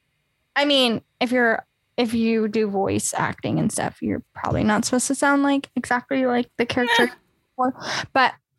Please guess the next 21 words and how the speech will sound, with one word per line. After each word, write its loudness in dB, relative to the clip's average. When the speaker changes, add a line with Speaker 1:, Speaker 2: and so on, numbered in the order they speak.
Speaker 1:
I 4
don't 4
know. -6
And 2
it's, 0
yeah, 4
she -2
plays 0
her 0
mom. 2
Speaker 2:
<gasps> -10
Oh -4
my 0
God! 2
Uh, 4
oh 0
my 0
God. 2
Speaker 1:
Mm-hmm. 0
And 4
the 4